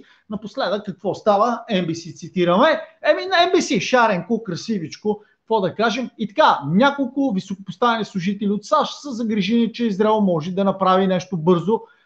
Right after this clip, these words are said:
в отговор на атаките на Иран, без да обмисля евентуалните последствия след това. Според високопоставени служители от администрацията и висшите служители на отбраната, съобщава Н Б С News.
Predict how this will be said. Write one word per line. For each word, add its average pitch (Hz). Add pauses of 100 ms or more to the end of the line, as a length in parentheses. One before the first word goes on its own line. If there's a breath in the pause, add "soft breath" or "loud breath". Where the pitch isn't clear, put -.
(160 loud breath)
в 214
отговор 202
на 226
атаките 208
на 214
Иран, 180
без 214
да 240
обмисля 220
евентуалните 214
последствия 208
след 214
това. 202 (380 soft breath)
Според 285
високопоставени 208
служители 202
от 185
администрацията 190
и 233
висшите 196
служители 185
на 180
отбраната, 269 (240 soft breath)
съобщава 233
Н 226
Б 202
С -
News. 226